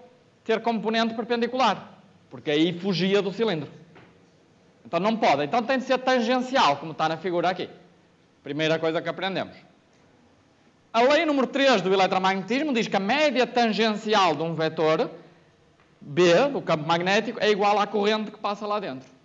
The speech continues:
Ok? E então, assim, eu aprendia que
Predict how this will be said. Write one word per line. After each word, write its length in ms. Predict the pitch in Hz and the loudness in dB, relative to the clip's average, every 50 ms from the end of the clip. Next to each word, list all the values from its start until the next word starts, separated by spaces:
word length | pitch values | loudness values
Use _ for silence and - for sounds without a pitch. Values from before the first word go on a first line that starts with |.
| _ _ _ _ _ _ _ _ _ _ _ _ _ _ _ _ _ _ _ _ - _ _ _ _ _ _ _ _ _ - | _ _ _ _ _ _ _ _ _ _ _ _ _ _ _ _ _ _ _ _ -20 _ _ _ _ _ _ _ _ _ -18
Ok? 320 | 151 147 220 269 320 359 - - - _ _ _ _ _ _ _ _ _ _ _ _ _ _ _ _ _ - | -8 -6 -4 -4 -4 -6 -10 -16 -20 _ _ _ _ _ _ _ _ _ _ _ _ _ _ _ _ _ -8
E 140 | 139 160 170 | -4 -2 0
então, 640 | 180 185 185 180 - 175 170 180 214 254 254 - - - _ _ _ _ _ _ _ - | 0 0 0 2 2 4 4 2 0 -2 -6 -12 -18 -20 _ _ _ _ _ _ _ -10
assim, 460 | 143 147 - - 208 185 190 208 196 | -8 -6 -2 -2 0 0 0 -2 -2
eu 140 | 165 147 147 | -2 -2 -2
aprendia 840 | 147 147 - 190 190 185 180 190 196 208 226 247 254 247 247 247 - | -4 -4 -4 -4 -4 -2 -2 -2 -2 0 0 -2 -2 -4 -8 -12 -6
que 320 | - 156 160 170 190 214 | -2 -2 0 -2 -2 -6